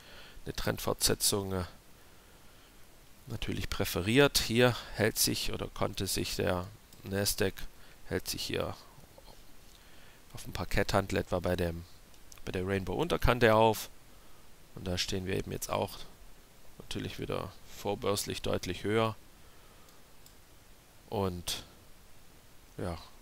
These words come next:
könnte hier schon wieder eine Bewegung Richtung viertausendsechshundert Punkten folgen.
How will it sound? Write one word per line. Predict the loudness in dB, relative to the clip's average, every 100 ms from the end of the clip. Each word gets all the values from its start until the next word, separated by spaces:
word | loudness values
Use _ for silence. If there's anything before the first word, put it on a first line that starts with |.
| -14
könnte | -4 -2 2 2
hier | 4 2 2 -2 -14 -20 -20 -18 -18 -6
schon | -4 -2
wieder | 4 4
eine | 4
Bewegung | 0 2 2 2 2
Richtung | 0 0 -4
viertausendsechshundert | -2 0 4 4 4 2 0 0 2 2 0 -2
Punkten | -4 -4 -6 -12 -12 -14 -16 -16 -12
folgen. | 4 6 6 2